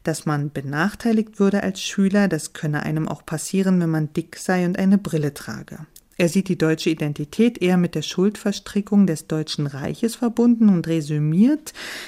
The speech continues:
„Egal ob in Gelsenkirchen oder in Izmir geboren, wer noch nie als Nazi beschimpft wurde, der ist kein Deutscher.“ Den Zusammenhang dieser Aussage zur eigentlichen Rassismusfrage lässt der Artikel dabei offen.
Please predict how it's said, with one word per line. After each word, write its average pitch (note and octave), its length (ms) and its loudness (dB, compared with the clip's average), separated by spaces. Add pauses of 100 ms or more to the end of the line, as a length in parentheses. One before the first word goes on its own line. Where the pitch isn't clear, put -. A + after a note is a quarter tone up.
„Egal F3+ 560 0
ob - 180 -6
in D#3+ 160 -2
Gelsenkirchen D#3+ 760 0
oder E3+ 200 -2
in D#3 160 0
Izmir A3 380 4
geboren, F3+ 580 2 (320)
wer E3+ 120 2
noch D#3 220 0
nie D#3 180 -2
als - 220 -10
Nazi C#3+ 320 -6
beschimpft A3 540 0
wurde, B3 340 2 (320)
der A3+ 280 2
ist E3 240 -4
kein C#3 240 -8
Deutscher.“ - 400 -12 (380)
Den D3+ 140 -4
Zusammenhang G#3+ 720 6
dieser E3+ 440 -6
Aussage G3+ 440 0
zur - 160 -6
eigentlichen D#3 440 -4
Rassismusfrage G#3 1040 0 (380)
lässt F3 260 -2
der G#3 140 2
Artikel F3+ 480 -2
dabei F#3+ 380 0
offen. - 420 -10